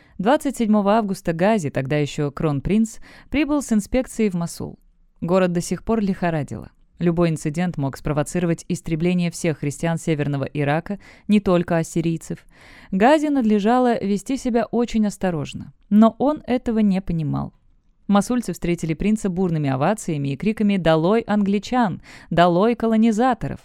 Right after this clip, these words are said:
Гази произвёл смотр победоносных войск и похвалил храбрых солдат. Среди почётных гостей присутствовали бедуинские шейхи,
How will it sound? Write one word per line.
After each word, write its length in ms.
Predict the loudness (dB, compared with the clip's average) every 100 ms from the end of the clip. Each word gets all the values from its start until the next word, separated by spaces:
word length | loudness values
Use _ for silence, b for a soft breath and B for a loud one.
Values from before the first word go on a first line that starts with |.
| _ b b b b
Гази 400 | 2 6 6 4
произвёл 480 | 2 2 4 4 2
смотр 400 | 2 2 2 -2
победоносных 800 | -2 0 0 0 -2 -4 -8 -4
войск 440 | -2 -2 -4 -12
и 200 | -8 -4
похвалил 540 | -2 -2 2 2 2 -2
храбрых 420 | 0 0 0 -2
солдат. 520 | -2 0 -2 -4 -10 -20 B B B
Среди 340 | 0 2 2
почётных 500 | 2 0 0 -2 -4
гостей 420 | -4 -6 -2 -2
присутствовали 680 | 0 -2 -2 -6 -6 -2 0
бедуинские 640 | 0 0 0 -2 -4 -6
шейхи, 500 | -4 -2 -2 -4 -10